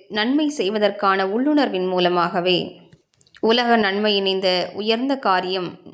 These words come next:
நடந்து கொண்டே இருக்கும். நாம்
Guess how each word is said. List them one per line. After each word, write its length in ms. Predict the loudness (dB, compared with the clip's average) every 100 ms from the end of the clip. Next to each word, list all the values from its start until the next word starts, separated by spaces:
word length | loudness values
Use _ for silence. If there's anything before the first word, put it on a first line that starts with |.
| -12
நடந்து 360 | -6 -4 -2 -2
கொண்டே 360 | -2 0 0 0
இருக்கும். 600 | -4 -8 -8 -10 -12 -20 _ _ _ -20 _ _ _ 0
நாம் 400 | 2 2 -2